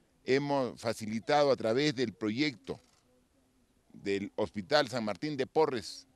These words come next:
de Macusani a través de obras por impuesto. Ya lo tenemos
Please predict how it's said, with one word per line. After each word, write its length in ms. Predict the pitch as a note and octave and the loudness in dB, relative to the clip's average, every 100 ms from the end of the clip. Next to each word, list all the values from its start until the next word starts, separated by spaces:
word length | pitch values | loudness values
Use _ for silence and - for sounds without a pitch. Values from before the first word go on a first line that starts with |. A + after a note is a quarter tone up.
| _ - | _ -10
de 240 | F#2+ G2 - | -8 -8 -8
Macusani 800 | C3 D3+ C#3+ B2+ E3 D#3+ F3+ G3+ _ _ _ | -6 -6 -6 -4 -2 -2 -4 -12 _ _ _
a 120 | A2+ | -4
través 320 | A2+ A2+ C#3 | 0 0 2
de 60 | C3 | 2
obras 200 | C3+ B2+ | 2 2
por 160 | A2+ G#2 | 0 -4
impuesto. 500 | F#2+ B2+ F#2+ - - _ _ _ - | 0 2 2 -2 -20 _ _ _ 0
Ya 120 | A#2 | 4
lo 120 | C#3 | 4
tenemos 320 | B2+ C3 D3 | 4 0 -2